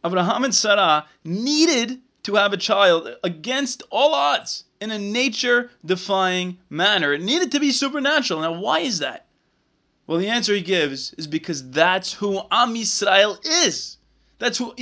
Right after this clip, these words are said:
Am Yisrael was, and that's who Am Yisrael will always be.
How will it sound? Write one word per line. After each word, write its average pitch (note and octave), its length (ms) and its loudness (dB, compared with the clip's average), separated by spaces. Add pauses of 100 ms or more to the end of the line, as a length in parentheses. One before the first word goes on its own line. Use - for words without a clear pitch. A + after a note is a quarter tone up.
Am A#3+ 140 -2
Yisrael A#3+ 460 0
was, D4+ 540 4 (300)
and F3+ 200 -4
that's G#3+ 300 -4
who G#3 100 -10
Am G3 240 -4
Yisrael F3 560 -2
will E3+ 300 -4
always F3 640 2
be. D#3 480 -6